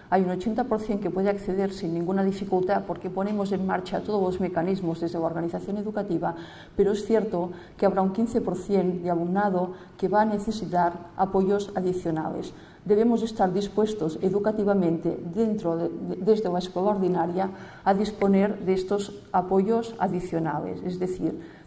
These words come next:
¿tenemos niños con autismo? Pues tendremos que velar porque haya un buen acceso cognitivo en el centro educativo, que tengamos unas organizaciones bien estructuradas, que tengamos una manera de funcionar y de trabajar súper estructurada,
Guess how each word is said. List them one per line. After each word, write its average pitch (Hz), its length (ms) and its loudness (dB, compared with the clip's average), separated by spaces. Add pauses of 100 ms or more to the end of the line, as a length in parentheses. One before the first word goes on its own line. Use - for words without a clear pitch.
¿tenemos 190 420 0
niños 190 240 0
con 185 160 -2
autismo? 175 640 0
Pues 165 140 -8
tendremos 190 460 -2
que 185 120 -6
velar 185 300 2
porque 190 240 -4
haya 185 260 2 (340)
un 190 160 2
buen 214 540 2 (120)
acceso 190 440 -2
cognitivo 180 500 0
en 170 80 -2
el 165 60 -2
centro 165 300 -4
educativo, 170 640 -2 (360)
que 185 560 2
tengamos 196 420 2
unas 190 220 2
organizaciones 202 800 0
bien 185 160 2
estructuradas, 170 880 0 (240)
que - 80 0
tengamos 185 540 0
una 190 160 0
manera 190 340 6
de 190 100 0
funcionar 185 540 -2
y - 20 0
de 175 100 0
trabajar 175 600 0
súper 180 380 -2
estructurada, 175 760 -2